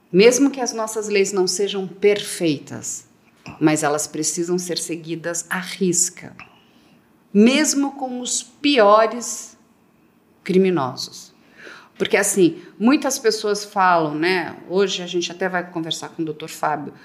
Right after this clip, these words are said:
sobre a questão, né, de organizações criminosas, mas eu sempre digo, a organização criminosa, ela não tá preocupada com o indivíduo.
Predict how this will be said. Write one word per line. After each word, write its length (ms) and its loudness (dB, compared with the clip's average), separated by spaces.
sobre 260 -4
a 20 -2
questão, 480 -2
né, 240 -2
de 140 -10
organizações 720 -6
criminosas, 720 0
mas 140 -4
eu 60 -8
sempre 280 0
digo, 240 -6
a 40 2
organização 500 -6
criminosa, 520 -2
ela 220 -4
não 100 -8
tá 160 -8
preocupada 600 -6
com 280 -4
o 40 0
indivíduo. 640 -6